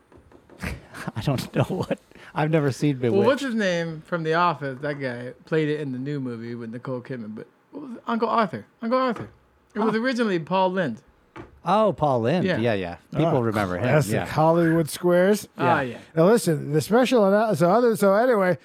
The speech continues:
Speaker 1: Oh, we got special
Speaker 3: don't
Speaker 1: announcement?
Speaker 3: follow us on TikTok Live 'cause I can't do it unless I have followers, which is funny 'cause I don't have a th-, I don't have, it's almost s-, sad. It's
Speaker 1: <laughs>
Speaker 3: almost like a little bit of sadness.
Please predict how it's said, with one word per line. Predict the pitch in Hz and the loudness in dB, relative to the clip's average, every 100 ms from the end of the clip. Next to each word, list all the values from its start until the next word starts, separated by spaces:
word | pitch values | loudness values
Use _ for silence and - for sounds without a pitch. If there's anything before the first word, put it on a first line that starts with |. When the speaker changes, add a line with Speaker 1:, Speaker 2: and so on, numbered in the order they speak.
| _ | _
Speaker 1:
Oh, | 165 | 0
we | 165 | 2
got | 180 147 | 2 0
special | 190 160 180 | -2 0 4
Speaker 3:
don't | 185 | 4
Speaker 1:
announcement? | 247 330 | 4 4
Speaker 3:
follow | 254 269 269 247 | 2 4 4 4
us | 240 208 | 2 2
on | 214 | 0
TikTok | - 233 - 214 185 | 2 0 2 2 2
Live | 220 226 190 | 2 2 2
'cause | 180 170 | -2 -4
I | 156 | -4
can't | 190 190 | -2 -2
do | 151 202 | 2 2
it | 185 - _ _ _ | 2 -2 _ _ _
unless | 170 170 185 | -4 -2 0
I | 165 | 0
have | 143 | 0
followers, | 180 190 175 139 135 | 2 2 2 0 -2
which | 143 | -2
is | 139 143 - _ _ _ _ _ | -2 -6 -10 _ _ _ _ _
funny | - 156 139 | -6 -4 -4
'cause | 147 139 | -4 -2
I | 147 | 0
don't | 165 | 2
have | 156 143 | 2 0
a | |
th-, | 113 151 | -2 -2
I | 156 165 | -2 2
don't | 175 170 | 2 4
have, | 160 151 147 | 4 2 0
it's | 131 | 0
almost | 170 175 156 120 - - _ _ _ _ _ _ _ _ | 0 2 0 -2 -10 -20 _ _ _ _ _ _ _ _
s-, | - - - | -20 -20 -18
sad. | - - 135 117 101 - _ _ - - - | -12 -6 -6 -8 -12 -18 _ _ -20 -20 -10
It's | 156 143 | -4 2
Speaker 1:
<laughs> | 151 | 4
Speaker 3:
almost | 180 190 190 170 165 | 6 6 4 2 0
like | 151 127 | -2 -2
a | 123 | -4
little | 139 147 143 143 | 0 0 2 2
bit | 139 135 | 2 2
of | 131 | 0
sadness. | - - 131 123 123 110 | -2 -2 -2 -6 -10 -12